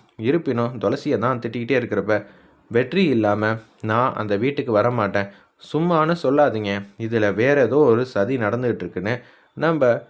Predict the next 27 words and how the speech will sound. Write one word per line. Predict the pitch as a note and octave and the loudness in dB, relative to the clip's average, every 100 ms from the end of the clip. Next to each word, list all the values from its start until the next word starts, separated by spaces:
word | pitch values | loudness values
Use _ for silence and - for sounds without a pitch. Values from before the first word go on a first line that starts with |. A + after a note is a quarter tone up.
| _ _ _ | _ _ _
கதிர் | - F3+ G3+ | -2 2 2
வந்து | E3 D#3+ | 2 2
பேசிக்கிட்டு | D#3 D#3 D#3 D3 | 0 0 0 -2
இருக்காங்க. | C#3 C3+ B2+ A#2+ A#2+ - F#2+ | 0 2 2 0 -2 -8 -2
"ஆமாம்மா, | A2+ D3 B2 G#2 G2 G2 - | 0 2 0 0 -2 -4 -12
இது | G2+ - | -10 -4
எல்லாம் | A2 B2+ A#2 B2 - | -2 0 0 -2 -8
கஷ்டம்தான். | - - B2 A#2 G#2 - _ | -6 -2 0 0 -2 -6 _
சவால் | - A2 A#2 C#3 B2+ | -4 -2 2 0 0
விடுறது | G#2 G2+ G#2 A2 - | -4 -2 0 -2 -4
இது | A#2 G#2+ | -2 0
எல்லாம் | G#2+ A#2+ A#2 A2+ - _ _ _ - | 2 2 0 0 -10 _ _ _ -10
ஈஸி | F3 G3+ E3 | -8 -2 0
தான். | C3+ G2 - _ _ _ - | 0 -2 -8 _ _ _ -8
நீ | D3 F#3+ | -2 0
அதுக்கப்புறம் | E3 D#3 D3+ B2+ | 0 0 -2 0
கண்டுபிடிக்க | B2 C3+ G#3+ E3+ C#3 | 0 0 0 0 -2
முடியலன்னு | A2 A2 C3 B2+ | 0 0 0 -2
வச்சுக்கியே, | B2 A2+ G#2+ G#2+ G#2+ - | -4 -4 0 0 0 -4
இதை | A2+ D#3 A3 | -2 2 4
வச்சு | D3 - C#3 | 2 2 2
அபிராமி | A#2+ C3+ D#3+ G#2+ C#3+ | 2 2 2 0 0
உன்னை | A#2 A2 A#2 | -2 -2 -2
திட்டு | - B2+ D3 | -4 -4 -2
திட்டுன்னு | A#2+ A#2+ C#3+ | -2 -2 -4
திட்டிகிட்டு | C#3 D3 C3 C3+ | -4 -2 -2 -4
இருப்பா. | A2+ A2+ | 0 0